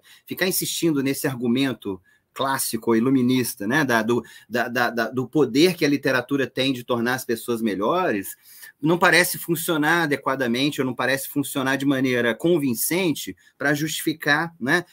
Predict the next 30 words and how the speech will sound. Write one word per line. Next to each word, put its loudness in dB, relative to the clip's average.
a 2
existência 0
da, 2
do -2
ensino -2
de -6
literatura -2
na 0
educação -4
básica, 0
quanto, 4
e 0
isso 2
afeta 0
diretamente 2
a, -10
a -2
nossa, 2
a -4
nossa 0
ju-, -4
a -8
justificativa -6
do -2
nosso -4
campo, -8
da -4
nossa -2
área. 0
Então, 0